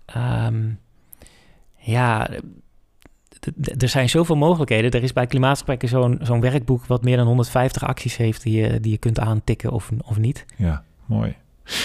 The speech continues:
Speaker 2: Nou ja, ook iets om een, een, een soort heenwijzing te geven van, "Het is er allemaal en het, het, en, en er is over nagedacht en je hoeft het niet allemaal zelf uit te vinden." Want
Speaker 1: Ja.
Speaker 2: het is precies wat je zegt, je hebt daar dus ook gewoon een boek bij en je krijgt er
Speaker 1: Ja.
Speaker 2: praktisch eigenlijk handvatten, hè, om dat gesprek te voeren.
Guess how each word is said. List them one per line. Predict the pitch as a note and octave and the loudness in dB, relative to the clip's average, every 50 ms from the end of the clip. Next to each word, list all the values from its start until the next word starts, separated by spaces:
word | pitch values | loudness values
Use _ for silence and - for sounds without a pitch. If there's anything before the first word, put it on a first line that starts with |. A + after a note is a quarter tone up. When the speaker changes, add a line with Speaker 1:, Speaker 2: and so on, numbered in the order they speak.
| - - - - - | -6 -8 -10 -4 0
Speaker 2:
Nou | B2+ C#3 | 2 4
ja, | C#3+ C#3 | 4 4
ook | C#3 C#3+ - D3 C3 C#3 | 4 4 4 4 4 4
iets | B2+ C3 - - | 2 0 0 0
om | B2+ B2+ | 0 0
een, | - - C3 B2+ - - | 2 2 0 0 0 0
een, | B2+ B2 - | 0 0 0
een | - A2 | 0 0
soort | - - A#2 G#2+ | 0 0 0 2
heenwijzing | G#2+ A2 B2+ B2 A2 G#2+ G#2 G#2 F#2+ A2 G#2+ | 2 2 4 4 4 4 4 4 4 2 0
te | - - | 0 2
geven | G#2+ A2 G#2+ G#2 G#2 G#2 | 2 4 4 4 2 2
van, | F#2 G#2 G#2+ | 2 2 2
"Het | A2 - | 2 2
is | - A2 G2 G2+ | 2 2 2 2
er | G#2 | 2
allemaal | - - F#2+ F#2+ F#2 F2+ F2 F2 F#2 G2 A2 G#2 | 2 2 2 2 4 4 4 4 4 4 2 2
en | G2 | 0
het, | F#2 - | 0 0
het, | B2 - - - | -2 -2 -2 -2
en, | E2 G2 G2+ | 0 0 0
en | F#2 F#2 G2 G2 | 2 2 0 0
er | F#2+ | 2
is | F#2 | 2
over | G2+ G2 - G#2+ | 0 0 2 2
nagedacht | G2+ G2 G2 G#2 G2+ - - - - G2 F2+ - - - - | 2 4 4 2 2 0 -4 -2 0 0 0 0 0 -2 0
en | F#2+ | 0
je | - | 0
hoeft | G2 - - | 0 0 0
het | G#2+ | 0
niet | G2+ A2+ A#2+ | 0 0 0
allemaal | G2+ G2+ G2+ F#2 | 0 0 0 2
zelf | G#2 G2 F2+ E2+ | 2 0 0 0
uit | E2+ - F2 - | 0 0 0 0
te | - - | -2 -4
vinden." | - F#2 F2 E2 F#2 A2+ A2+ | 0 0 2 2 2 0 0
Want | A2 G#2 G2 | 0 0 0
Speaker 1:
Ja. | C3+ C3 | 0 0
Speaker 2:
het | - | -2
is | - | -4
precies | - - - - G#2 - | -8 -6 -4 -4 -2 -2
wat | G2+ - | -2 -2
je | - F#2 | -2 -2
zegt, | - - F2+ F#2 - - | 0 0 0 0 0 -2
je | A#2 | -2
hebt | F#2+ F2+ - | -2 0 0
daar | F2+ E2 | -2 -2
dus | F#2+ D#2+ E2+ | -2 -2 -2
ook | F2+ E2+ - | -2 -2 -2
gewoon | G2 F#2 F2+ | -2 -2 0
een | F#2 E2 | 0 0
boek | D#2+ G2 F2+ - - | 0 0 -2 -2 0
bij | G2 F2+ F2 F2 F2+ F#2 F#2+ | 0 2 2 2 2 0 0
en | F2 F2 | 0 0
je | E2+ D#2+ - | -2 -2 -2
krijgt | - F2+ - - | -4 -4 -4 -4
er | - B2 | -2 0
Speaker 1:
Ja. | B2+ | 2
Speaker 2:
praktisch | B2 G2 - - G2+ F#2 - - - | 2 0 0 -2 -4 -4 -2 -4 -6
eigenlijk | - F2 - F#2+ F#2 F2+ | -6 -6 -4 -4 -2 0
handvatten, | G2 A#2+ A#2 - - - G2+ - - G#2 | 2 2 0 0 0 0 0 0 0 -2
hè, | G2+ - | 0 0
om | C#3 A#2+ | 0 0
dat | G2+ F#2 - | 0 -2 -2
gesprek | - - - - - G2+ - | -6 -8 -6 -4 -4 -4 -4
te | - G2+ | -6 -10
voeren. | - - A#2+ A#2+ B2+ B2+ D#3+ F#3+ - | -4 -2 0 0 2 2 0 -2 -2